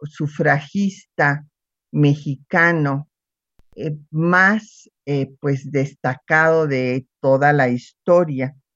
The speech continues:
porque llegó a tener ochocientas organizaciones a todo lo largo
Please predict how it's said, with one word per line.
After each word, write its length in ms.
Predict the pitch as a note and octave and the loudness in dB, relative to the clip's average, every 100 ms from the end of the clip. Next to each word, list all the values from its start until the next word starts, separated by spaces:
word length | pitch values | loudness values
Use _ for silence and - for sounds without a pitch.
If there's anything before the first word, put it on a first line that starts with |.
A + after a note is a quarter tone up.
| _ _ _ | _ _ _
porque 720 | - F#3 F#3+ F#3 G3+ G3+ F#3 D3 | -2 0 0 -2 -2 -2 -2 -6
llegó 520 | D#3 D3+ D3 F3 F#3+ | -4 -4 0 2 2
a 80 | G3+ | 0
tener 680 | - D3 D3 D#3 E3 F3 - | -2 -2 0 2 2 0 -4
ochocientas 880 | C3+ D3 C#3 C#3 - F#3 F3+ F#3 - | -10 -6 -6 -6 -4 -4 0 -2 0
organizaciones 1300 | D3 B2+ B2+ B2 B2 C3 A#2+ - D#3+ D3 D3 D3+ D3 _ _ _ _ | -2 0 2 2 0 -4 -8 -4 0 0 0 -4 -8 _ _ _ _
a 240 | C#3 C#3 C#3+ | -2 -2 2
todo 360 | E3+ E3+ F3 | 4 6 4
lo 240 | D#3+ C3+ C3 | 4 2 2
largo 720 | C#3 D3+ D3+ D3 D3+ D3+ | 2 2 2 0 -4 -6